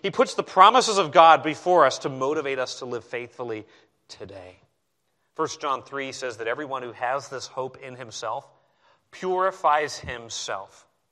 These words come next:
The fact that we know the end of the story motivates us to be holy. But a fourth request for which we must pray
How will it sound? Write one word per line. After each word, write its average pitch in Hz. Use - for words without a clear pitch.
The -
fact 208
that 220
we 190
know 151
the 151
end 139
of 160
the 143
story 139
motivates 117
us -
to -
be 104
holy. 101
But 175
a -
fourth 208
request 143
for 143
which 135
we 139
must 123
pray 95